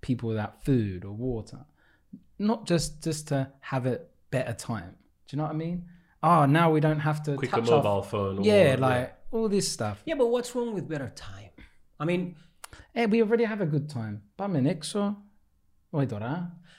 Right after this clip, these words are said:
Speaker 3: Are, can you
Speaker 1: Mm.
Speaker 3: imagine yourself twenty years ago in Cyprus, in Nicosia, let's say? Are, we didn't have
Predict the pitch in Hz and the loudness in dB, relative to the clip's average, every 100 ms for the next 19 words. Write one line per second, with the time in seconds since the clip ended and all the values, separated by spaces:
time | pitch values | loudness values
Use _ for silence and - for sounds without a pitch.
0 | - 123 220 123 180 156 135 123 156 170 | -6 0 0 2 4 6 8 6 2 -2
1 | 135 - 127 135 139 - _ _ _ _ | -4 -6 -6 -6 -8 -16 _ _ _ _
2 | _ - 147 151 143 147 147 110 113 120 | _ -8 -4 -2 -2 -4 -6 -10 -10 -8
3 | 120 113 101 - 110 110 - 135 127 - | -8 -8 -10 -10 -10 -12 -14 -14 -14 -18
4 | - 165 156 147 117 127 101 73 - - | -12 -10 -10 -12 -12 -10 -12 -14 -18 -18
5 | - _ _ _ - - - - - 123 | -20 _ _ _ -20 -20 -20 -20 -10 -8
6 | 113 - 120 120 123 151 160 160 151 - | -10 -14 -12 -8 -4 -2 -4 -8 -16 -18
7 | - 117 123 | -8 -6 -6